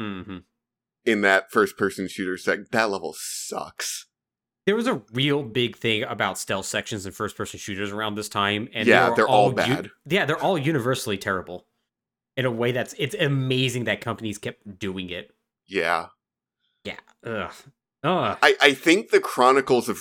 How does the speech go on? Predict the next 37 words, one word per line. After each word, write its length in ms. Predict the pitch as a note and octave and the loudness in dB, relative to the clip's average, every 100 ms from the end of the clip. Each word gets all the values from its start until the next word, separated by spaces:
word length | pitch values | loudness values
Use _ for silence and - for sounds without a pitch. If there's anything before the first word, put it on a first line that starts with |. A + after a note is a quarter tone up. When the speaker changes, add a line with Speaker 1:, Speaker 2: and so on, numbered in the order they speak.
| F2+ | 0
Speaker 2:
Riddick 380 | G2+ G2+ - - | 0 0 -4 -4
game 540 | G2 F2+ E2+ D2+ C2+ - | 0 0 -2 -6 -12 -10
made 220 | G#2+ G2 G2+ | -2 2 2
it 160 | G2 | 0
work, 400 | F2 F#2 A2 - - - _ _ _ _ _ _ - | 2 4 4 0 -12 -18 _ _ _ _ _ _ 0
and 100 | A#2+ | 2
Speaker 1:
Yeah, 100 | A#2 | 4
Speaker 2:
then 140 | A#2 | 6
Speaker 1:
'cause 80 | A#2 | 6
Speaker 2:
everyone 300 | A#2+ C3+ B2 | 8 8 6
was 160 | B2+ B2 | 2 -4
like, 340 | A#2 A#2+ A#2 | 0 2 2
"Yeah, 160 | C#3 C#3 | 0 0
we 220 | F3 G#3 | 0 -4
can 220 | A3+ C4+ | -2 -2
do 200 | D#3 C#3+ C3 | 0 2 4
that." 220 | B2 C3+ | 2 2
No, 120 | C#3+ | -2
you 180 | C#3 F#2+ | -8 -12
can't. 420 | - - F2 F#2 _ _ _ | -14 -12 -10 -10 _ _ _
Speaker 1:
It's 60 | - | -6
like, 120 | D3+ C3+ | -4 -2
yeah, 160 | G3 | 0
no, 180 | C#3 D#3 | 0 0
that's 200 | A#2+ D3+ | 0 -2
a, 40 | C#3 | -4
that's 220 | D3+ D3 | -4 -2
a 40 | |
central 320 | - G#3+ G3+ | 0 0 0
focus 460 | - - B3 B3 G#2 | -6 -2 -2 -2 -8
of 60 | E2+ | -6
that 180 | E2+ - | -6 0
game. 300 | G2+ G2 - | 0 0 0
<laughs> 40 | A#3 - - - _ _ - - - - - - - - - _ E3+ - _ _ | -2 -2 -8 -20 _ _ -12 -10 -8 -10 -10 -10 -10 -10 -16 _ -20 -20 _ _
Speaker 2:
Yeah. 280 | F#2 F#2+ F2+ | -6 -2 0
Speaker 1:
Yeah. 260 | C3+ F2+ F#2+ G#2+ _ _ _ - | 0 0 -4 -14 _ _ _ -10
Yeah. 1200 | A#2+ B2+ A#2+ A#2+ A#2+ A#2+ A#2+ A#2 A2+ A#2 A2+ | -2 0 0 0 0 0 0 0 0 0 -2